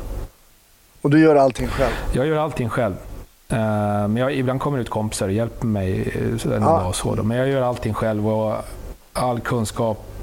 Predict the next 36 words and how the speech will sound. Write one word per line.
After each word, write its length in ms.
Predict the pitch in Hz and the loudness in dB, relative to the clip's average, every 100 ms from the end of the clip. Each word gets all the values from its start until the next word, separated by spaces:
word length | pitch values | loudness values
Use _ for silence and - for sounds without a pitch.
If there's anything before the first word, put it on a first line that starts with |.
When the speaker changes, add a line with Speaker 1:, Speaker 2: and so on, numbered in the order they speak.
| - - - - | -14 -12 -10 -2
Speaker 2:
läser 380 | 113 113 - 110 | 0 0 0 0
jag 60 | |
mig 80 | 104 | -2
till. 360 | - 107 98 - - - - - - - - - - - - - | 0 0 0 -2 -8 -10 -12 -16 -20 -20 -20 -20 -20 -20 -20 -4
Och, 420 | 110 104 - - | -2 -2 -6 -2
eh, 720 | 107 101 104 101 101 101 101 | 0 2 2 2 2 2 2
ja, 160 | 104 117 | 0 0
jag 100 | 107 | -2
kan 120 | 123 | -2
säga 260 | 117 120 117 | 0 0 0
det, 120 | 104 | 0
det, 200 | 110 117 | 0 0
jag 280 | 113 113 110 | 0 0 0
hade 240 | 120 127 | -2 -2
inte 280 | 117 110 117 | -2 -2 -4
en 100 | 123 - | -6 -4
aning 460 | 160 123 117 131 127 | -2 0 0 -2 -2
om 100 | 113 | -2
att 100 | 101 | -2
det 60 | 107 | -2
var 80 | |
så 140 | 101 107 | -2 -2
avancerat 600 | 101 98 - 123 104 - | 0 -2 0 0 0 -2
att 60 | 104 | -2
bygga, 460 | 98 107 101 98 113 | 0 0 0 0 -2
eh, 520 | - 123 127 139 139 123 | -2 -2 -2 -2 -2 0
en 100 | 107 | -2
pool 340 | - 123 110 | -2 0 0
då, 220 | 95 92 131 160 - - 101 101 | 0 0 -2 -4 -6 -6 -4 -2
eh, 420 | 104 107 101 95 95 - - - - | 0 0 0 0 -2 -4 -10 -14 -4
med 140 | 117 | -2
den 140 | 110 | 0
konstruktionen 720 | 101 113 - 104 123 117 104 95 | 0 -2 -2 -2 0 0 0 -2
som 140 | 104 | 0
jag 80 | 98 | 0
har. 240 | 104 98 | 0 -2